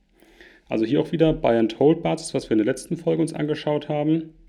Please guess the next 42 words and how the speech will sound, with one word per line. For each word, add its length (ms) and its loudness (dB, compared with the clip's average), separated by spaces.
Und 200 4
eben 200 4
aber 160 2
auch 240 2
ganz 240 2
bewusst 540 -4
in 100 -2
ein 180 2
breit 320 -2
gestreutes, 560 -6
kostengünstiges 960 0
Investment. 800 -2
Und 180 4
dazu 260 0
kommt 220 0
auch 200 2
noch 260 -2
langfristig 640 0
angelegt, 600 0
im 180 0
allermeisten 600 0
Fall 240 -6
zumindest. 640 -6
Aber 400 4
wenn 120 2
man 140 4
jetzt 220 0
hört, 220 2
breit 240 0
gestreut 420 0
und 80 2
kostengünstig, 640 -2
kommt 140 -4
man 120 4
natürlich 360 -2
sehr 120 2
schnell 200 -2
auf 160 -4
die 120 -6
E 60 -2
T 160 -2
Fs. 420 -4